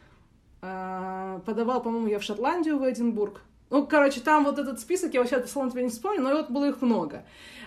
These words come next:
А, как бы Erasmus Mundus был единственная программа, которой мне дали не просто полную стипендию на обучение, но также стипендию на проживание.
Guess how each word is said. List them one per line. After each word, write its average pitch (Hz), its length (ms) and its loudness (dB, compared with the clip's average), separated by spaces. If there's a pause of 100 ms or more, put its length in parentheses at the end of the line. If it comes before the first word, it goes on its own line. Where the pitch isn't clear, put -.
(120)
А, 220 400 2 (160)
как 240 200 2
бы 247 120 8
Erasmus 302 520 4
Mundus 349 340 2
был 269 200 0
единственная 262 420 0
программа, 277 420 0
которой 269 300 -2
мне 240 180 0
дали 240 260 0
не 240 120 4
просто 349 260 -2
полную 247 400 0
стипендию 208 480 -4
на 196 140 -4
обучение, 233 480 -2
но 285 120 0
также 294 300 -6
стипендию 277 400 0
на 233 80 -2
проживание. 202 580 -6